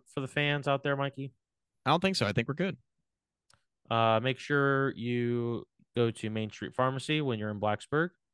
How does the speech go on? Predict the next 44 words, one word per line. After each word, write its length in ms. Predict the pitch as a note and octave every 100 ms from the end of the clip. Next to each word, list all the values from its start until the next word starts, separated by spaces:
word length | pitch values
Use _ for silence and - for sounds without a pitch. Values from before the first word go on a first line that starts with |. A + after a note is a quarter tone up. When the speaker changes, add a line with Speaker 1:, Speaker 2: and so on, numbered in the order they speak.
| _ _ _ _ _ _
Speaker 1:
Uh, 340 | G#2 G#2 G#2 G#2
next, 400 | A2 - - -
next 200 | A2+ -
time 200 | A#2 A2
you're 100 | A2
there, 440 | A2 A#2 A#2 A2+ - _ G2+
which 160 | G2
will 80 | G2
be 160 | G2+ G2+
Pitt 400 | - D3 - - _ - - -
in 100 | G#2+
a 40 |
couple 220 | G2+ G2
weeks. 300 | A#2 C#3 - - _ _ _ _ _ -
Um, 420 | G#2 G2+ G2 F#2+ -
make 140 | A2+ G#2+
sure 160 | -
you, 380 | A2+ A2+ A2 G#2+ - _
uh, 300 | G#2+ G#2 G2+ F#2+ _ _
go 120 | A#2
look 200 | A2+ A#2
at 60 | A2+
the 60 | -
fine 280 | A#2 A2+
folks 300 | A2 A2+ G#2
at 60 | G2
Home 180 | G#2+ G#2
Field 200 | G#2 G2
Apparel. 480 | - C#3+ C#3+ C#3+ - _ _ _ _ _ _ -
Um, 480 | G#2 G#2 G2+ F#2+ F#2 _
make 140 | G#2
sure 120 | F#2 G#2+
you 40 |
use 100 | F#2+
the 80 | -
promo 280 | A#2+ A2+ G#2+
code 460 | A#2 A2+ A2 G2+
Beamer 220 | - G#2
Ball. 400 | G2+ B2 C#3 D#3 - _ _ _ _ _ _
Support 340 | - A2+ -
the 120 | -
podcast. 500 | - A#2 A2 A#2 A2
We're 80 | -
pre-, 340 | G2 A#2 -